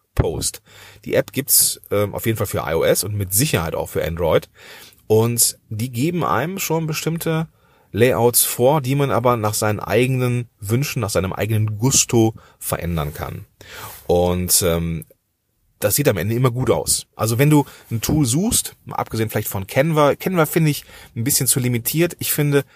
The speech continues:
Adobe Spark Post von den Möglichkeiten her einfach hübscher. Ja, das ist, äh, richtig, richtig angenehm, damit zu arbeiten. Und ich gönne mir ein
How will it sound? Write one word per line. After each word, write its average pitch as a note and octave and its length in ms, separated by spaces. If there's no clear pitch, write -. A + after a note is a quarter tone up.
Adobe B2 400
Spark A#2 400
Post - 540
von A2 260
den G#2+ 140
Möglichkeiten G#2+ 580
her G2 140
einfach - 240
hübscher. F#2 600
Ja, E2+ 200
das A2 160
ist, - 180
äh, D#2+ 60
richtig, C#3 420
richtig B2 460
angenehm, G#2 540
damit F#2 200
zu - 140
arbeiten. E2 540
Und G#2 220
ich B2 260
gönne C#3 240
mir F#2+ 460
ein G2+ 400